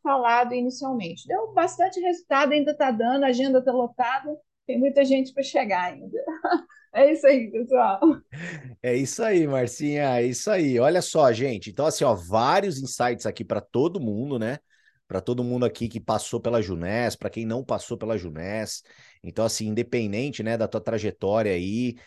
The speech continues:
Speaker 2: é colocar a mão na massa, né? Deu pra ver que é colocar a mão na massa, tá?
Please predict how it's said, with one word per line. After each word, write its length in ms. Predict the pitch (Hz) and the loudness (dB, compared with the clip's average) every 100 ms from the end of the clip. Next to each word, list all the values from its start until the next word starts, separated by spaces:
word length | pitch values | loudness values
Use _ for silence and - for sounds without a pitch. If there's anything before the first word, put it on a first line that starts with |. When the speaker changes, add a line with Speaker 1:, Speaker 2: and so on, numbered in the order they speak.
| _ | _
Speaker 2:
é 140 | - 104 | -6 -4
colocar 500 | 131 123 110 - 123 | 0 2 2 2 2
a 40 | |
mão 160 | 170 233 | 2 0
na 140 | 294 | 0
massa, 460 | 311 175 131 - 92 | 2 2 0 0 -4
né? 180 | 98 117 | -2 0
Deu 160 | 107 | -2
pra 180 | 214 190 | 0 0
ver 180 | 120 151 | 0 -4
que 200 | - 143 | -2 2
é 80 | 151 | 2
colocar 460 | 185 185 - - | 0 -2 0 0
a 40 | 185 | 0
mão 140 | 196 | -2
na 140 | 226 277 | -4 -2
massa, 420 | 180 117 - 90 | 0 -2 -4 -6
tá? 340 | - 104 143 | -2 0 0